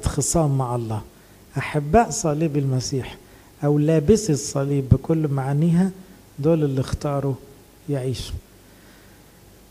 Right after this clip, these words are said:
كلكم عارفين كمان إن علامة الصليب من أبسط وسائل الكرازة. أول ما بشرح الآب ما بيتشرحش،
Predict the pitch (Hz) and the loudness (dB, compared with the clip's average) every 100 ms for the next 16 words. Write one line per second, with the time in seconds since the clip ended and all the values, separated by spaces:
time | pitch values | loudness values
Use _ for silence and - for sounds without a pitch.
0 | - 196 208 180 165 - 185 - 156 170 | 0 2 6 6 6 4 2 2 2 4
1 | 180 165 151 143 165 220 208 185 - 170 | 4 2 2 2 2 2 2 0 0 2
2 | 147 175 196 185 170 208 220 - 196 180 | 4 4 4 4 2 2 0 0 0 2
3 | 156 - 165 143 147 143 - 143 165 185 | 0 2 0 0 -2 -2 -2 0 0 0
4 | 220 233 214 202 170 170 208 - 185 - | 0 2 2 4 4 4 4 2 0 0
5 | 165 165 - 202 233 202 - - - - | 0 0 0 2 2 -2 -8 -16 -20 -20
6 | - - - 160 139 143 - - 156 160 | -20 -20 -8 -4 0 -2 -2 0 2 2
7 | - - - | -2 -10 -10